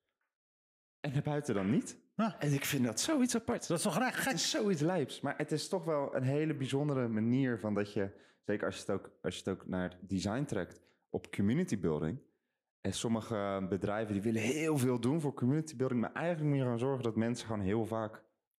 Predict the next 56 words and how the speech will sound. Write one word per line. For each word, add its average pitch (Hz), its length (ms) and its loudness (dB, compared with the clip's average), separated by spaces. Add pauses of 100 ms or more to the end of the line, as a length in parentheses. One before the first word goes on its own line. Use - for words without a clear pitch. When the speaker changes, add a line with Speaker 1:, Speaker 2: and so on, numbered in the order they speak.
(140)
Speaker 1:
op 107 160 -6
dezelfde 117 300 0
plek 135 220 0
zijn. 110 280 -4 (180)
Speaker 2:
Omdat 117 420 -4
fysiek 160 380 0
Speaker 1:
En 160 140 2
dan 147 160 2
ge-, 123 200 -4 (100)
dan, 139 200 2
dan, 147 180 4
he-, 131 120 4 (260)
Speaker 2:
dan 131 100 -2
ontstaat 180 380 -2
het. - 140 -6
Speaker 1:
dan 139 100 0
ga 220 320 0
je 196 160 4
al 165 160 0
praten 226 380 -2
met 107 100 0
elkaar. 180 180 0
Speaker 2:
Ja. - 100 -6
Speaker 1:
Het - 100 -12
is - 80 -14
insane. 190 580 0 (260)
Speaker 2:
Ja, 190 100 -2
en 156 60 0
Speaker 1:
Dat 156 100 -2
is 180 60 0
Speaker 2:
terwijl 185 140 2
Speaker 1:
zo 180 60 2
Speaker 2:
het 170 100 0
niet 196 80 4 (100)
Speaker 1:
interessant. 165 240 0
Speaker 2:
een, 156 180 2
een - 60 -12
talkative, 156 600 0 (320)
eh, 127 320 -2
eh, 123 280 -2
environment 147 500 2
eigenlijk 95 400 -4
is. 101 120 -4
Want 107 120 -6
het 151 100 -2
is 123 60 2
heel 190 140 4
solitair. 143 640 0
Het 101 100 -4
is 113 80 2
heel 135 240 2
Speaker 1:
Ja, 123 120 2
Speaker 2:
in 147 80 2
je 151 100 2
eentje. 170 140 0
Speaker 1:
eigenlijk 151 400 2